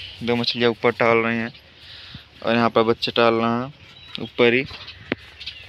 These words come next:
यहाँ पर देखिए, यहाँ पर नीचे देखिए दोनों हैं, ऊपर बच्चे हैं और सीटी उन कबूतरों को देख रही है। और trigger का देखिए वहाँ पर इसका कल नया पट्टा आया था,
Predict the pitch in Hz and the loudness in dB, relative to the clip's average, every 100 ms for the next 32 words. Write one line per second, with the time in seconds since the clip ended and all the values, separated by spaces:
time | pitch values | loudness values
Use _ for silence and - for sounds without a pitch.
0 | - 120 117 120 117 117 127 123 123 117 | -10 -6 -2 -2 -2 -4 -6 -8 -10 -10
1 | 139 - - - - - - - - - | -12 -10 -10 -10 -12 -16 -20 -20 -20 -20
2 | - - - - - - - - - - | -18 -18 -20 -20 -20 -20 -20 -20 -20 -20
3 | - - - - - - 110 110 120 113 | -20 -20 -20 -16 -16 -12 -10 -6 -4 -4
4 | 113 113 107 113 113 117 139 - - - | -4 -4 -2 -4 -4 -6 -6 -12 -20 -20
5 | - - - - - - - 110 - 110 | -18 -16 -14 -18 -20 -18 -12 -8 -4 -2
6 | 110 - 113 120 139 - - - - - | -4 -2 -4 -4 -8 -16 -20 -20 -20 -20
7 | - - - - 113 - 117 120 120 117 | -20 -20 -18 -10 -6 -2 -2 -2 -6 -2
8 | 117 107 117 113 117 113 110 110 110 113 | -2 -2 -2 -2 0 0 2 0 0 -2
9 | 147 - - - - - - - - - | -6 -20 -20 -20 -20 -20 -18 -20 -20 -20
10 | - - - - - - - - - 98 | -20 -20 -20 -20 -20 -20 -18 -18 -12 -8
11 | 107 - 123 117 120 120 117 113 113 107 | -8 -2 2 4 4 4 2 2 0 2
12 | 110 - 110 - 117 - - - - - | 2 2 0 0 -2 -4 -12 -18 -18 -16
13 | - - - 131 120 117 113 117 - 120 | -16 -18 -2 0 2 2 2 0 0 2
14 | 123 117 | 2 -2